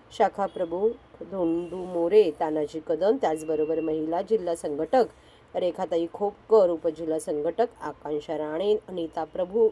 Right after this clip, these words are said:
संगीता साळवी, निलिमा शिंदे, कांता पाटील, सुनंदा देशपांडे,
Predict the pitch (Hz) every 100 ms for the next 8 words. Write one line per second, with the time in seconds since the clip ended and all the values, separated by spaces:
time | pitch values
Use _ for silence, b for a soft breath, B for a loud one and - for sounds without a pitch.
0 | - - 170 151 156 160 151 170 165 175
1 | 208 180 151 151 151 - 233 226 165 -
2 | B B B B - 208 208 220 240 233
3 | 220 254 262 220 185 170 170 170 165 -
4 | 196 202 208